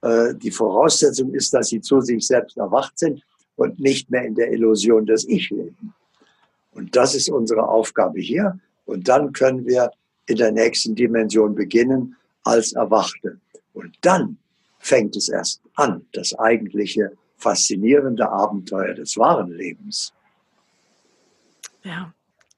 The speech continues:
Speaker 2: <laughs> vielen Dank. So, ich lese hier gerade nochmal, ich sehe von Sabine, „Ich verstehe jetzt, vielen Dank.“ Und Franzi schreibt, „Ach, Herr Tepperwein, Sie sind einfach wundervoll, ich liebe es, Ihnen zu lauschen.“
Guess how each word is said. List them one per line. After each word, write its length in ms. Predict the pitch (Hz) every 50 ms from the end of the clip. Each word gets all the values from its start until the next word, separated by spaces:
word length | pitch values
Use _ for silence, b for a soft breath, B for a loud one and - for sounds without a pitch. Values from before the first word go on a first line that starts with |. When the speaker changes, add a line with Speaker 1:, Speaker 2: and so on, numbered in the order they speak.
| - -
Speaker 2:
<laughs> 240 | - 208 214 208 -
vielen 400 | - - - - 220 202 190 180
Dank. 400 | 185 185 180 175 175 214 - - B 247 B B B B B B _
So, 140 | _ - 185
ich 160 | 185 175 -
lese 240 | 196 208 220 214 -
hier 100 | 214 202
gerade 320 | - 196 196 202 202 196
nochmal, 460 | 190 190 185 180 196 190 185 190 190
ich 100 | 185 190
sehe 160 | - 208 208
von 180 | 190 - 196 190
Sabine, 480 | 185 185 180 - 208 208 202 202 196 -
„Ich 140 | - -
verstehe 480 | - 196 180 - - - 220 233 240 233
jetzt, 400 | 220 214 214 208 214 - - -
vielen 300 | - 202 196 190 190 185
Dank.“ 440 | 202 202 208 202 208 214 214 214 -
Und 160 | 180 180 180
Franzi 360 | - - 208 196 196 - 208
schreibt, 380 | 202 - 190 185 185 185 - B B B B B B B B -
„Ach, 180 | 208 208 -
Herr 120 | 220 202 185
Tepperwein, 600 | - - 214 214 220 202 190 202 190 190 190 190
Sie 120 | - - 175
sind 160 | 185 185 -
einfach 320 | - 180 180 190 175 -
wundervoll, 500 | 202 214 220 208 202 - - 202 190 175
ich 120 | 185 - -
liebe 220 | 196 214 202 202
es, 120 | 202 -
Ihnen 180 | - 190 190 185
zu 100 | - 190
lauschen.“ 540 | 180 175 175 180 190 214 - - 240 247